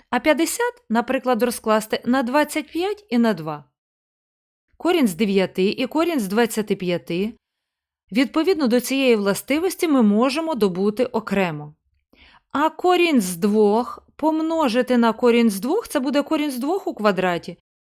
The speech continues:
Під коренем невід'ємне число, значить, квадрат погасить корінь, залишиться просто двієчка. Тут є і інші варіанти розкладу, можете подумати над ними самостійно.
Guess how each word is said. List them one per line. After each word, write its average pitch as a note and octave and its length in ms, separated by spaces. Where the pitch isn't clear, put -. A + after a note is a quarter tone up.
Під C#4+ 200
коренем A#3+ 640
невід'ємне G3 760
число, D4 540
значить, G#3+ 480
квадрат A#3+ 720
погасить G#3+ 680
корінь, A#3 440
залишиться A#3 540
просто C4 400
двієчка. D#3 640
Тут F4 220
є E4 160
і F4+ 340
інші E4 520
варіанти G#3+ 720
розкладу, G#3 840
можете A#3+ 480
подумати G#3+ 480
над F#3+ 180
ними F#3+ 200
самостійно. D#3+ 680